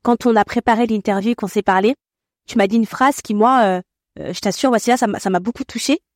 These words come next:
On s'en est pas reparlé jusqu'avant, mais je te le dis, c'est que tu m'as dit, « J'aurais dû être une enfant placée. » Et moi, je me suis dit, «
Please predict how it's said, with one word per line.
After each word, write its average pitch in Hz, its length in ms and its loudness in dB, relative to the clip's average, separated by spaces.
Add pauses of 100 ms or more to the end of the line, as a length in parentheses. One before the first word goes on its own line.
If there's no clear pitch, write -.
(120)
On 180 80 -4
s'en 202 140 0
est 180 80 4
pas 226 100 0
reparlé 233 320 2
jusqu'avant, 214 440 0
mais 180 320 2
je - 60 -10
te - 120 -2
le 196 80 -2
dis, 226 220 -2 (320)
c'est - 180 -4
que - 120 -12
tu 269 80 2
m'as 220 140 6
dit, « 220 260 -2 (480)
J'aurais 226 320 2
dû 233 220 0 (440)
être 202 200 -2
une 220 100 4
enfant 240 220 0
placée. » 208 380 -2 (1080)
Et 214 80 4
moi, 233 160 4
je 285 100 0
me 247 60 4
suis 220 220 -4
dit, « 214 180 0